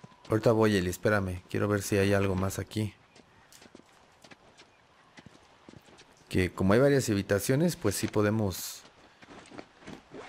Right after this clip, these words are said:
podemos rapiñar mejor. Ejército de Estados Unidos convoca recursos de búsqueda. Por Lev, em, Benioff,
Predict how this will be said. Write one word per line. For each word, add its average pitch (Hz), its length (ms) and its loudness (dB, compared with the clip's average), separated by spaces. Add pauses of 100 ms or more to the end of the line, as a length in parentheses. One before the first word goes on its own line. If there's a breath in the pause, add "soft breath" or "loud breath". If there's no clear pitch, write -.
(120)
podemos 110 420 4
rapiñar 98 500 -2 (360)
mejor. 95 440 -4 (1600 loud breath)
Ejército 120 400 0
de 110 60 4
Estados 123 320 0
Unidos 110 500 -4
convoca 104 500 0
recursos 104 540 -2
de 107 80 2
búsqueda. 92 680 -6 (160)
Por 101 420 2 (100)
Lev, 110 320 2 (240)
em, 90 720 -6 (160)
Benioff, 135 480 0